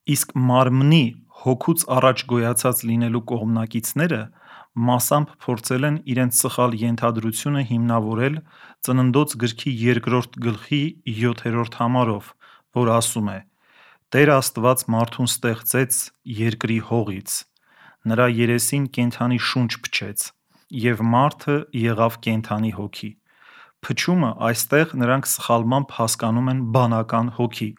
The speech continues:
Սուրբ Գրիգոր Տաթևացին գրում է. Սուրբ հայրերն ասում են, որ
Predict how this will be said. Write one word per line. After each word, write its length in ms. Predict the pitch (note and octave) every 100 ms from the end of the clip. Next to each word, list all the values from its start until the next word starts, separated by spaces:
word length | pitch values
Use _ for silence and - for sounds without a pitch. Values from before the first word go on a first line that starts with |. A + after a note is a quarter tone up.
| _ _ _ _ _
Սուրբ 320 | - - B2
Գրիգոր 420 | B2 A#2 A#2 B2 A2+
Տաթևացին 680 | A#2 A2+ A#2 A#2+ - D3
գրում 320 | B2+ B2+ B2+ A2
է. 120 | G2 - _ _ _ _
Սուրբ 320 | - - D3 -
հայրերն 500 | C3 C3+ C#3 A#2+ B2
ասում 340 | B2 - E3+
են, 100 | B2
որ 200 | A2 A#2+